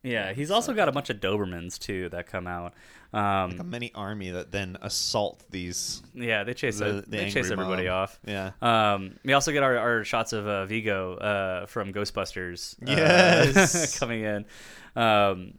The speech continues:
Speaker 1: yeah, Jurgen Prochnow, the, uh, is it Prochnow? Prochnow? Uh, he's the actor who plays Sutter Kane.
Speaker 3: Prochnow. I
Speaker 1: Prochnow?
Speaker 3: don't know.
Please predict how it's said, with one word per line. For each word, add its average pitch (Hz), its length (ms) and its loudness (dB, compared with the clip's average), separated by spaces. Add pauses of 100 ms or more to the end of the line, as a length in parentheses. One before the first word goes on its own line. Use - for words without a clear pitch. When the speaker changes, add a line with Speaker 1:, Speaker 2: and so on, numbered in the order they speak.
Speaker 1:
yeah, 143 220 10
Jurgen 147 380 4
Prochnow, 110 480 2
the, 107 260 0
uh, 101 340 2
is 113 80 -4
it - 100 -10
Prochnow? 175 400 -4
Prochnow? 165 680 -4
Uh, 104 260 -2
he's 110 240 -4
the 113 100 0
actor 101 240 -2
who 101 80 -6
plays 98 240 -2
Sutter 104 180 4
Kane. 196 100 8
Speaker 3:
Prochnow. 160 380 0
I - 20 -4
Speaker 1:
Prochnow? 120 320 0
Speaker 3:
don't 98 120 0
know. 87 180 -6